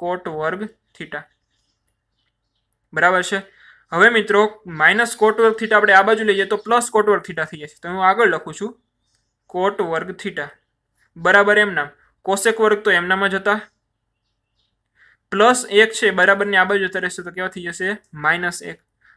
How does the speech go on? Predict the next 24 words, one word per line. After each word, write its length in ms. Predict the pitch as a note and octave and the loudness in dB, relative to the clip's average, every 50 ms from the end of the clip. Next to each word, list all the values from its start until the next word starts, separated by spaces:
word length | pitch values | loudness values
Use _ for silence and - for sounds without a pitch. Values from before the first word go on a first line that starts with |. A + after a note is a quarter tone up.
| _ _ | _ _
અથવા 220 | F3 F3 - G3 F3 | -10 -8 -6 -6 -2
તો 40 | F3 E3 | 0 0
આમ 180 | F3 F#3 F#3 G3+ | 0 0 2 0
ના 100 | A3+ A#3+ A#3+ | 0 0 0
ખબર 200 | A#3+ G#3 F#3+ E3 - | 0 -2 -2 -2 -2
પડે 160 | D#3 D3+ C#3+ - _ - - _ _ | -6 -8 -8 -10 _ -20 -20 _ _
તો 80 | - E3 | -6 -4
આપણે 180 | E3+ F3+ F#3 F#3+ F#3+ | -2 -2 -4 -4 -4
બીજું 180 | G3+ G#3+ A3+ A3 | -4 -4 -4 -6
સૂત્ર, 180 | A3 G#3 G#3+ F#3+ F#3 F#3+ | -4 -2 2 4 6 4
આના 240 | G#3 G#3 A3 A3+ A3 G#3+ - - | 6 6 4 4 4 2 -2 -8
સૂત્ર 220 | G#3 G3+ G#3 G3 F#3 | -6 -6 -4 -4 -4
માટે 180 | F3+ F3+ F3+ F#3+ F3+ F3 | -4 -4 -4 -6 -8 -8
બીજી 180 | E3+ F#3+ G#3+ G#3 | -10 -4 -4 -4
રીતે, 200 | F#3+ - - F3+ F3 E3+ E3 | -4 -4 -8 -12 -12 -10 -10
બીજી 220 | E3 E3 G3 G#3+ G3+ | -8 -6 -4 -4 -4
રીતે 160 | G3+ F#3+ F3 E3 | -4 -4 -4 -4
લખીએ 320 | F3+ G3 - - F3 D3+ F3 F#3+ _ _ _ _ _ _ _ _ _ - | -6 -6 -6 -6 -6 -6 -6 -8 _ _ _ _ _ _ _ _ _ 4
તો 100 | A#3+ F#3+ D#3+ F#3 G#3 - _ _ _ _ _ _ _ _ _ _ _ _ _ _ _ _ _ _ _ _ _ _ - | 4 4 4 2 -4 -10 _ _ _ _ _ _ _ _ _ _ _ _ _ _ _ _ _ _ _ _ _ _ -4
cosec 320 | F#3+ F#3+ G#3 - A3+ A3 A3 | -2 0 2 2 2 2 2
વર્ગ 120 | A3 G#3+ G#3+ - | 0 0 0 -6
થીટા 240 | A3 - G3 E3 D#3+ | -4 0 0 0 0
એમ 60 | E3 E3+ F#3 | 0 0 0
નામ, 120 | F#3+ | 0